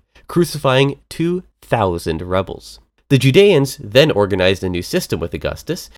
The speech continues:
and Roman prefects started being sent to oversee the province alongside a local Rome-approved king slash high priest. This system would mostly suck,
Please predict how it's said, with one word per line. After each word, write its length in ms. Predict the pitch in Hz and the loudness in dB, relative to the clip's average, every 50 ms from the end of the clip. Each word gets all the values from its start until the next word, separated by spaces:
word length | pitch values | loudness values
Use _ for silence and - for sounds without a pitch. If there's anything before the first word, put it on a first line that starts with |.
| _ - | _ 0
and 260 | 131 127 117 110 104 | 0 0 0 2 2
Roman 300 | 117 127 156 175 175 151 | 4 4 4 4 2 0
prefects 680 | - - - 214 190 - - 92 - - - - - - | -4 -2 0 0 0 0 -2 -6 -6 -6 -8 -14 -18 -16
started 360 | - - - 117 110 104 104 | -12 -4 0 0 0 0 0
being 180 | 101 117 117 117 | -2 -2 -4 -4
sent 240 | - - 104 101 98 | -2 -2 -2 -2 -2
to 80 | - | -4
oversee 480 | - - 95 92 98 87 - - 92 85 | -6 -6 -4 -4 -6 -6 -8 -8 -8 -8
the 120 | 80 104 101 | -6 -6 -8
province 480 | - - - 117 104 87 85 82 - - | -6 -2 -2 0 0 0 -4 -8 -10 -6
alongside 560 | - 113 110 98 90 92 95 - 104 98 98 | -4 -4 -2 0 -2 -2 -2 -4 -4 -4 -2
a 80 | - 98 | -4 -6
local 480 | 95 92 90 92 - - 151 156 147 117 | -4 -4 -6 -6 -4 -4 -4 -4 -4 -4
Rome-approved 840 | 98 98 87 90 95 - - 90 - - 92 78 78 - - - | -2 -2 0 0 -2 -4 -6 -10 -10 -8 -8 -8 -8 -10 -12 -14
king 360 | - - 160 131 113 123 147 - | -4 0 0 2 2 0 -4 -8
slash 460 | - - - 127 110 101 104 - - | -12 -4 -2 -2 0 -2 -4 -6 -8
high 200 | - 98 78 76 | -6 -6 -6 -6
priest. 480 | - - 85 69 67 - - - - _ _ _ _ _ _ _ _ _ _ _ _ | -6 -8 -10 -10 -10 -12 -18 -20 -20 _ _ _ _ _ _ _ _ _ _ _ _
This 140 | - 208 202 | 2 2 4
system 280 | - 180 156 - 156 127 | 4 0 0 0 0 0
would 120 | 110 101 | 2 2
mostly 280 | 92 98 92 - 87 69 | 2 0 0 0 -4 -6
suck, 440 | - - - 82 90 - - - | -6 -4 -2 -2 -2 -4 -8 -16